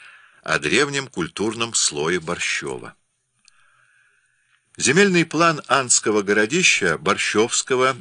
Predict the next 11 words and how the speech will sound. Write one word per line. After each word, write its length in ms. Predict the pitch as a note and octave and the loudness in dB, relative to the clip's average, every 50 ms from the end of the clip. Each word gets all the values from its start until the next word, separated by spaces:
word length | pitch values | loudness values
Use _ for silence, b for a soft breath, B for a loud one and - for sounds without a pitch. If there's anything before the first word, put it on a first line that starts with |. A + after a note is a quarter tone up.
| - | -6
или 360 | - G2 F#2+ F2 F2+ F2 E2+ D#2+ | -4 -4 0 2 2 2 0 -2
гочевского 760 | - D#2+ F2+ G2+ F#2 - - F2 - - - - D#2+ C#2+ C#2+ | -2 0 2 2 2 0 -2 -4 -4 -4 -4 -2 -4 -6 -4
типа 440 | - - D3 E3 D#3+ E3 E3 E3 D#3+ _ B B B B B B B B B | -4 -4 -4 -2 0 -2 -2 -2 -4 _ B B B B B B B B B
состоит 600 | B - G2 E2+ - - - A2 D3+ F3+ F3 - | B -2 0 2 2 2 4 4 4 4 2 2
из 200 | - A2 G2+ E2 | -2 -4 -2 0
большого 460 | E2+ G2 F#2 - - - E3+ E3 D3+ | 2 2 2 2 2 0 0 0 0
центрального 640 | - - - F#2+ E2+ - B2 C#3 C#3+ C3+ C3+ B2+ B2 | 2 0 0 -2 0 0 2 2 2 2 0 -2 -4
круга, 540 | - - - A#2 E2+ E3+ E3 F#2 F#2 G2 - _ _ _ _ _ _ _ _ _ _ _ _ | -4 -4 -4 -4 -2 -2 0 0 0 0 -2 _ _ _ _ _ _ _ _ _ _ _ _
по 120 | - F2 | -6 -6
периметру 560 | E2 - G#2+ A2+ D3 E3 D3+ B2 - - E2+ D#2+ | -4 -2 0 2 2 2 0 0 -4 -6 -6 -4
которого – 600 | - E2+ D2+ - E2 D2+ D2 D2 C#2+ C#2+ B1+ | -2 -4 -2 -2 -2 -2 -2 -2 -2 -4 -6